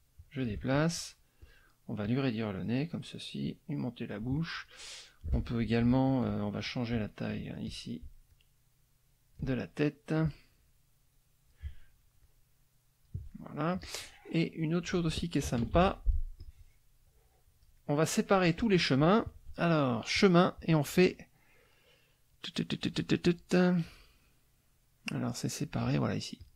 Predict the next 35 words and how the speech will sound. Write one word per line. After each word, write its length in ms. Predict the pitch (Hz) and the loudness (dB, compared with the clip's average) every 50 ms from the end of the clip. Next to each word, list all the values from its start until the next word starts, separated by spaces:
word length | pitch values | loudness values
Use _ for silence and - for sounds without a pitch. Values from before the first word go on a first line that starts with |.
| _ - - | _ -12 -8
Hop. 260 | - 170 - - - - - - - - - _ _ - - - - - - _ - - - - _ _ _ _ _ _ _ _ _ _ _ _ - - - - - - - _ - - - | -6 -6 -6 -8 -14 -14 -12 -12 -14 -16 -20 _ _ -20 -20 -20 -20 -20 -20 _ -16 -16 -16 -16 _ _ _ _ _ _ _ _ _ _ _ _ -20 -20 -20 -20 -20 -20 -20 _ -12 -4 0
Voilà, 160 | 120 110 101 | 2 2 2
ce 80 | - | 0
qui 80 | - 123 | -2 -2
permet 220 | - 143 135 139 | 2 4 4 4
en 80 | 143 131 | 4 4
fait 240 | - - 170 165 135 | 4 4 4 4 6
d'avoir, 580 | 139 131 120 135 151 151 151 147 143 135 - | 6 6 8 8 10 10 10 8 8 6 4
euh, 160 | 127 117 113 123 | 2 2 2 2
ici 400 | 135 127 - - 175 170 185 175 | 0 0 0 2 4 4 6 6
les 140 | 147 127 | 6 4
traits 300 | - - 180 175 180 175 | 4 6 6 6 6 6
qui, 440 | 175 143 123 123 120 117 110 107 104 - - - - - - - _ _ _ _ - - | 4 2 0 2 2 0 0 -2 -4 -6 -10 -20 -20 -20 -20 -20 _ _ _ _ -20 -6
qui 140 | - - 131 | -2 -2 0
se 80 | - | 2
combinent 300 | - 165 160 156 165 160 | 4 6 6 8 8 8
les 140 | 156 147 131 | 8 8 8
uns 60 | 147 | 6
aux 160 | 139 131 120 156 | 6 6 6 6
autres 200 | 170 170 - 156 | 4 4 4 2
et 40 | |
d'avoir 240 | 135 135 135 147 151 | 2 4 4 4 4
une, 160 | 143 127 117 | 4 4 2
euh, 280 | 107 107 104 101 101 101 - 143 - - - - - | 2 0 0 0 -2 -2 -4 -6 -8 -10 -10 -6 0
une 120 | 143 127 143 | 2 4 4
illustration 520 | 156 156 - - 135 127 - - - - - | 4 4 2 2 0 2 2 0 -2 0 0
un 160 | 202 196 185 | 0 0 0
petit 240 | 170 - - 180 170 | 0 -2 -4 -4 -4
peu 200 | 170 - 190 190 | -2 2 0 0
plus 180 | 185 - 156 | 0 0 -4
sombre 380 | 160 - - 170 175 185 175 - | -4 -2 0 2 2 2 2 2
et 80 | - 139 | 2 0
un 80 | 139 | 0
peu 140 | 143 - 147 | 0 -2 -6
petit 260 | - - - - - | -8 -6 -8 -8 -8